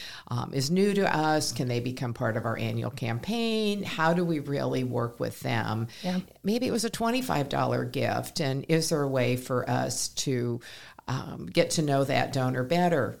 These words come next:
Speaker 1: How do we invite them in? Maybe there's volunteer opportunities. So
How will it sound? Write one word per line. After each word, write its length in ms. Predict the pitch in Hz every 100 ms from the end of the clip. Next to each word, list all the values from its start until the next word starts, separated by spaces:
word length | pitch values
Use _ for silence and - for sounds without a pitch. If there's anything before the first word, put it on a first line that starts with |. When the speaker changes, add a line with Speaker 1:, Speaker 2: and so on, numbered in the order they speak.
| -
Speaker 1:
How 220 | - 127
do 100 | 139
we 160 | 151
invite 400 | 156 160 180 180
them 200 | 185 196
in? 520 | 214 220 165 120 117 -
Maybe 260 | 139 127 143
there's 220 | 151 160
volunteer 600 | 160 165 185 185 254 247
opportunities. 920 | 175 165 160 - 131 117 117 110 107
So 540 | - - 147 123 123